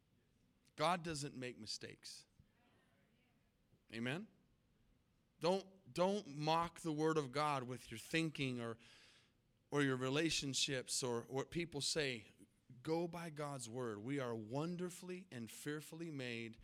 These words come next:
and God made you who you are, and who you are is who God made you. Marvelous are your works. And watch this. This is where we need to get to this morning. And that my soul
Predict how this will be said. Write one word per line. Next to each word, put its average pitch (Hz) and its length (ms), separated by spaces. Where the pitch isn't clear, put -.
and 113 160
God 120 260
made 143 420
you 160 200
who 160 160
you 147 280
are, 117 420
and 113 140
who 131 140
you 123 260
are 113 360
is 104 160
who 113 120
God 101 240
made 98 280
you. - 100
Marvelous 120 840
are 120 140
your 117 180
works. 117 600
And 104 120
watch 123 240
this. 110 180
This 131 160
is 131 80
where 127 120
we 131 100
need 131 160
to 127 60
get 123 260
to 120 120
this 107 200
morning. 107 340
And 104 260
that 135 300
my 113 380
soul 113 880